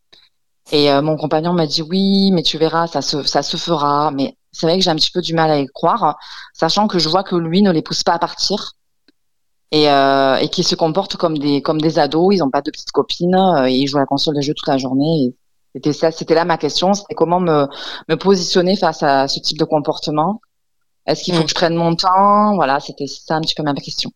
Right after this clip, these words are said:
Speaker 1: <laughs>
Speaker 2: Alors, il y a, il y a plusieurs choses, Audrey, là, dans, dans ce que j'entends. Euh,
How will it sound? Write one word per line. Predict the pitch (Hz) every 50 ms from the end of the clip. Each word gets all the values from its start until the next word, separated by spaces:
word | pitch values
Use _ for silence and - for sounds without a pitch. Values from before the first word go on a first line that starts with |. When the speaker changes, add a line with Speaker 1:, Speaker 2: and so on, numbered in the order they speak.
| _ - -
Speaker 1:
<laughs> | 175 - - - - - - - -
Speaker 2:
Alors, | 214 208 180 - - - _ _ _ -
il | 220 208
y | 214
a, | 202 190 185 170 156 -
il | - 196
y | 208
a | 196
plusieurs | 196 - 220 220 190 208 214 208 - -
choses, | - - - - - 240 233 233 240 185 185
Audrey, | 185 180 180 190 208 226 214
là, | 202 196
dans, | 175 170 160 - -
dans | 170 170 165
ce | 160 -
que | - 202 190
j'entends. | 160 185 175 180 175 - 233 240 254 277 302 285 - -
Euh, | 175 175 170 165 165 160 160 156 156 151 151